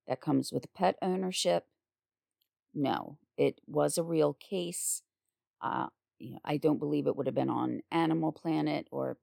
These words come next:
possibly Discovery. It, it was on a learning network. Um, but I also did find newspaper articles that were all written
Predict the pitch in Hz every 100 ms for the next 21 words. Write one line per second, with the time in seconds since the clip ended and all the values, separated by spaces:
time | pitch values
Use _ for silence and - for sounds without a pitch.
0 | - _ _ - 233 214 190 160 156 -
1 | 139 143 143 139 - - - _ _ _
2 | _ _ - 226 208 180 165 160 156 135
3 | 139 139 147 143 143 135 127 127 - 156
4 | 151 - _ _ _ _ _ - 151 147
5 | 156 156 147 156 151 165 160 151 139 -
6 | 139 127 143 147 151 165 - 160 - -
7 | - 147 143 143 165 143 143 143 - -
8 | _ 147 139 139 151 - 175 190 180 160
9 | - 202 214